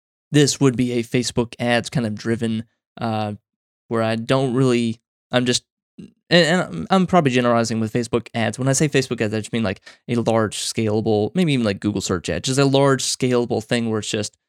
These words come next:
you're just blasting out big advertising to anyone who hopefully is kind of in the target audience, and maybe some people convert.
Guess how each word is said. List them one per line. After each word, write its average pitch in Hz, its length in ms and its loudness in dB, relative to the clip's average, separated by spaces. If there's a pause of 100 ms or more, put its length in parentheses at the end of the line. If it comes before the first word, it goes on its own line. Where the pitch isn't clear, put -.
(320)
you're 113 140 2
just 107 320 0 (300)
blasting 127 680 2
out 120 340 2 (560)
big 135 460 4 (180)
advertising 127 580 2
to - 180 -2
anyone 147 360 4
who 135 160 4
hopefully 117 600 0 (120)
is 131 180 2
kind 165 260 2
of 151 80 2
in 160 60 2
the 151 80 2
target 147 300 2
audience, 147 360 0
and 123 160 0
maybe 123 280 2
some 123 320 2
people 117 200 -2
convert. 113 600 -2